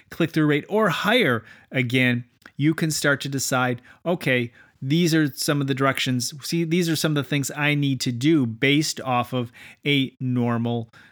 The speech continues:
situation that I'm used to on my YouTube channel." And of course, you'll do that, of course,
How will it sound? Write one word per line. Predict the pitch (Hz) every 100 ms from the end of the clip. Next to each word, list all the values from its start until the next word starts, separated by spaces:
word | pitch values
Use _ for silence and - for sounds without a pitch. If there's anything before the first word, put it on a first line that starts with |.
| _
situation | - 147 - 131 127 - 123
that | 120
I'm | 117 117
used | 123 135 175 - -
to | 117 117
on | 127
my | 120 120
YouTube | 117 113 123 110
channel." | 151 156 113 - _ - _
And | 208
of | 208 185
course, | 202 202 -
you'll | 196
do | 151 156
that, | 151 151 -
of | 147
course, | - 123